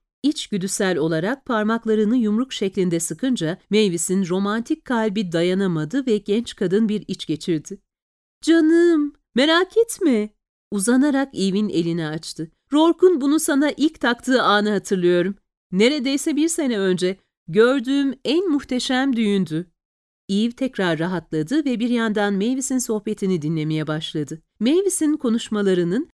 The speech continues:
miyavlama ve mırıldanma tonuna dönmesinden odaya Leonardo'nun geldiğini anlamıştı. Sonra cıvıldamayı andıran,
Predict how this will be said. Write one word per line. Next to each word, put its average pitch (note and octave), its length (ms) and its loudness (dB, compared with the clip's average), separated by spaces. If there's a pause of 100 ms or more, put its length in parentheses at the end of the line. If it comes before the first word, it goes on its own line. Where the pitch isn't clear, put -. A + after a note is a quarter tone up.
(280)
miyavlama A3 680 0
ve C4+ 120 2
mırıldanma A3+ 720 0
tonuna G#3 440 0
dönmesinden E3+ 840 -4
odaya G#3 360 2
Leonardo'nun A3 800 0
geldiğini F3 480 -2
anlamıştı. E3 640 -6 (300)
Sonra G#3+ 580 -2
cıvıldamayı A3 640 -2
andıran, F3+ 560 -2